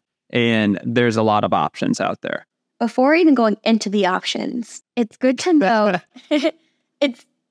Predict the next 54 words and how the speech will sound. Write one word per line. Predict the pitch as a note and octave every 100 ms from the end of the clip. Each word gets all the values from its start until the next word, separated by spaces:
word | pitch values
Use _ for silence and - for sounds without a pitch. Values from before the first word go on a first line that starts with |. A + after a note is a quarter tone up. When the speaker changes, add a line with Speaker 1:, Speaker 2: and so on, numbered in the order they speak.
| -
Speaker 2:
no, | D4 B4 D4+ - -
I | F#4+
think | A4 F#4+ -
Speaker 1:
I |
know, | A#3+
I | A#3+
know. | A3 G3+ - _
Speaker 2:
because | D#4 F#4
that's | E4 D4
what | D#4
we |
get | D4 C#4
so | D4
excited | B3 C4 B3+ C4
Speaker 1:
Yeah, | B3+
Speaker 2:
to | A#3
Speaker 1:
yeah, | C#4
Speaker 2:
do | A#3+
is | G#3+ -
Speaker 1:
yeah. | - -
Speaker 2:
to | A#3+
dig | A3 A3+
into, | A3 -
"Okay, | G#3+ F#3
which | F#3+ -
app, | F#3+ F#3+ -
which | A3 -
training | - A#3 G#3+ G3
plan? | - G3 G3
Like, | F#3
Speaker 1:
Mm-hmm. | A#3 B3+
Speaker 2:
I | G3+
signed | - A3 G#3 G#3
up, | G3+
like, | G#3 -
I'm | G3+
ready | G3+ F#3+
to | F3+
start." | - C#3+ A2 - _ -
But | A#3
before | G#3+ G3 A#3
you | C4
start, | B3+ - A#3+ G#3 G#3 -
just | A3+ -
remember | D#4+ A3+ G3 F#3 F3+
that | E3+ E3 _
a | - F#3
training | - G3 G3 A#3+ B3+
plan | - G#3+ F#3+ G3
or | F#3
training, | F#3+ G#3 G3 G#3 G#3 G#3 G#3 _ -
um, | G#3+ G3+ -
app | G3+ F#3 A3+ _ _ _ _ _
is | - A#3 A3+